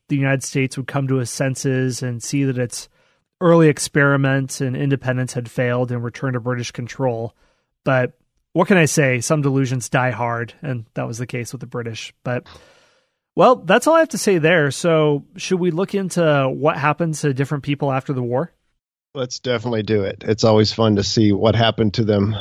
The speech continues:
Speaker 2: later in their lives. And did, as you said, did they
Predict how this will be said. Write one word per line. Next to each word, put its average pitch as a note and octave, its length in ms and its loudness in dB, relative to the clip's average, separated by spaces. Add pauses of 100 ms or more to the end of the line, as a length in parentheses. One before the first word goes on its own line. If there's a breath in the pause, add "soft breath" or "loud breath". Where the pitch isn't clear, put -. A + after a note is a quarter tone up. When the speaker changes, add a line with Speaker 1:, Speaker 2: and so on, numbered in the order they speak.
Speaker 2:
later D3 640 6
in C#3+ 80 4
their C#3 160 6
lives. C#3 480 4
And G2+ 280 0
did, G2+ 360 0
as G#2 120 0
you G#2 100 0
said, G#2 340 4
did G2+ 160 2
they G2 320 0